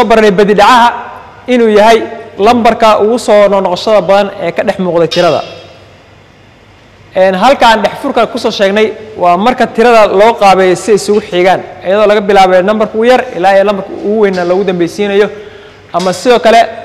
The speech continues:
lambarka ugu weyn laga bilaabayo laguna dambeysiinayo lambarka ugu yar. Oo daad macnaheedu uu yahay in tirada la hagaajiyo. Kabacdi marka tirada la hagaajiyo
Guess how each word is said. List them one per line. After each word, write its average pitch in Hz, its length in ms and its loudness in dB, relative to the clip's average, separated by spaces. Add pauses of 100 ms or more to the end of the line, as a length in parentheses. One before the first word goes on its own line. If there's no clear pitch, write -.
(220)
lambarka 240 420 2
ugu 233 120 0
weyn 233 160 4
laga 214 160 2
bilaabayo 226 460 2 (760)
laguna 220 300 2
dambeysiinayo 196 580 0
lambarka 185 260 -2
ugu 175 120 -2
yar. 143 100 -2 (1160)
Oo 170 120 -4
daad 208 260 0
macnaheedu 233 460 2
uu 202 80 -2
yahay 208 300 2 (380)
in 226 160 -2
tirada 220 240 2
la 185 120 2
hagaajiyo. 180 520 0 (420)
Kabacdi 240 280 2
marka 254 180 0
tirada 247 300 4
la 226 100 4
hagaajiyo 214 440 2